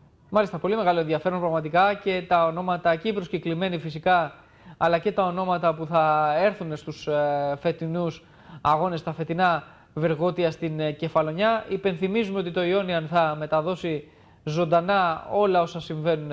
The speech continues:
στα Βεργότια, τον αγώνα και ο, από το πριν και το μετά αυτής της πολύ όμορφης, ε, διοργάνωσης. Εγώ, ε, μία τελευταία ερώτηση θέλω να κάνω όσον αφορά τα Βεργότια. Θέλω να πω πώς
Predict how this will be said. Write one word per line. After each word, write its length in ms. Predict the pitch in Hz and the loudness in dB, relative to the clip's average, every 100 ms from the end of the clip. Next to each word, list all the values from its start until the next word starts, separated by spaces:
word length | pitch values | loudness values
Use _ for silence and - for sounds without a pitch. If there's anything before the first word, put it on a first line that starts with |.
| 139 | -8
στα 560 | 135 165 151 139 135 127 | -4 0 2 2 -2 -4
Βεργότια, 460 | 143 151 156 185 180 | -4 -2 -2 -2 -2
τον 160 | 160 | -2
αγώνα 540 | 151 143 180 160 151 135 - - - - _ | -2 0 0 2 -2 -4 -14 -20 -20 -20 _
και 460 | 185 180 165 156 147 | 0 4 4 2 -2
ο, 320 | - 151 151 160 | -4 -6 -6 -8
από 300 | - 202 165 | -6 -4 0
το 120 | 226 | 0
πριν 260 | 185 220 220 | 2 2 2
και 80 | 190 | 0
το 120 | 180 | 0
μετά 500 | 170 202 185 160 143 - - - | 0 4 4 4 -2 -14 -20 -18
αυτής 320 | - 160 202 175 | -4 -2 -2 -8
της 120 | 165 | -6
πολύ 200 | 185 196 | 0 2
όμορφης, 560 | 185 165 165 160 - | 2 -2 -4 -6 -6
ε, 380 | 156 156 151 151 147 | -2 2 2 2 2
διοργάνωσης. 800 | 185 160 175 190 214 233 240 - - - 175 | 2 4 2 2 0 -2 -4 -6 -20 -20 -2
Εγώ, 400 | 180 180 240 240 | 0 4 4 2
ε, 180 | - 202 | -2 -2
μία 260 | 196 233 247 | 0 0 2
τελευταία 360 | 240 208 240 | 2 2 4
ερώτηση 380 | 220 220 220 - | 4 4 0 -8
θέλω 240 | 160 170 160 | -2 0 0
να 120 | 151 | -2
κάνω 480 | 160 165 160 151 143 | 2 0 2 -4 -2
όσον 280 | 170 165 160 | -2 -2 -4
αφορά 220 | 151 151 | 0 -2
τα 80 | 147 | 0
Βεργότια. 360 | 143 160 185 | -2 -2 -2
Θέλω 200 | 196 214 | -2 -2
να 120 | 214 202 | 0 0
πω 160 | 226 | 0
πώς 420 | 226 247 247 - | 0 -2 -2 -12